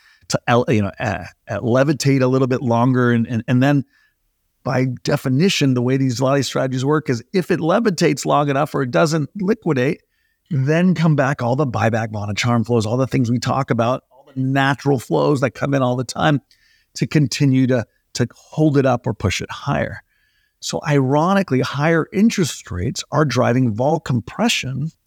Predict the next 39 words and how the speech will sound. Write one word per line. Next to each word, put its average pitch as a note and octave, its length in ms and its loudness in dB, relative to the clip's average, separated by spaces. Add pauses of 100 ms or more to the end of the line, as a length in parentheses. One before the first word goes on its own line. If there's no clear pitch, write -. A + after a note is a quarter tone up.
(560)
and D#3 560 2 (220)
at C3+ 100 -2
the C#3+ 100 2
same B2+ 360 2
time, A#2+ 420 -2 (240)
support - 680 -4
for - 140 -2
the G#2+ 80 0
market. A#2+ 380 0
This F3 180 0
is F#3 120 0
not E3 220 -2
something D3+ 280 0
that B2 120 0
existed A#2+ 460 -2
before. F#2+ 340 -8
So C3+ 120 0
it's A#2+ 160 0
dampening D3 720 2
volatility. G#2+ 960 0
This A#2+ 160 0 (100)
feeds C3 200 -2
back A#2+ 260 -2
to A2+ 120 -6
our G#2+ 160 -8 (420)
volatility C#3 500 2
conversation A#2 760 0
as G2+ 160 -4
well. B2+ 480 2 (600)
And D#3 120 0
it's C#3 120 0
very D3+ 340 2
unique. A#3 420 2
You C3 120 -2
can't F#3+ 340 -2
look G3+ 220 0
at E3+ 80 -4
the E3+ 80 0
seventies C#3 720 0